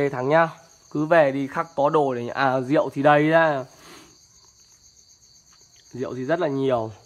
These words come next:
Đấy. Sân xù nổi mụn rồi, hàng già đấy các bạn. Nhờ mọi người đang xem chia sẻ bài giúp hộ cho mình với nhá.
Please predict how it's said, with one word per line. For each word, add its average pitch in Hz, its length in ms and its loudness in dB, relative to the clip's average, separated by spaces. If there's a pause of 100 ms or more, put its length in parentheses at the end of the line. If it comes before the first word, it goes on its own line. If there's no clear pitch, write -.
(480)
Đấy. 123 160 -8 (1400)
Sân 131 180 -8
xù 127 360 -6
nổi 117 240 -6
mụn 143 260 -4
rồi, 123 240 -6 (180)
hàng 117 300 -6
già 123 280 -2
đấy 120 180 -8
các 139 60 -4
bạn. 147 180 -2 (3750)
Nhờ 120 180 -4
mọi 123 160 -4
người 123 140 -4
đang 131 180 -2
xem 143 300 -2
chia 139 200 0
sẻ 113 220 -4
bài 113 260 -2
giúp 143 100 0
hộ 165 160 -2
cho 139 100 -4
mình 123 200 -2
với 120 80 -4
nhá. 143 160 2